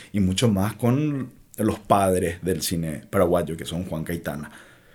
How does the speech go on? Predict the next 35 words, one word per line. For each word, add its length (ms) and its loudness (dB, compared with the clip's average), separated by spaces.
Agarro 460 2
así, 160 0
tipo, 220 -2
ni 140 0
bien 160 -2
corté, 540 2
volví 280 -2
a 60 -2
llamar, 400 0
"Sí, 340 0
estoy". 460 -6
Y 80 10
ahí 120 12
empecé 600 12
mi, 840 6
mi 200 6
vida 600 10
por, 460 8
por 180 2
las 160 2
locaciones. 680 -4
Fue 220 -4
un 140 0
amor-odio, 720 4
sí, 440 4
pero 360 6
mientras 600 4
más 220 4
van 160 4
pasando 340 0
los 160 2
años, 360 2
más 340 2
vas 220 0
aprendiendo, 720 4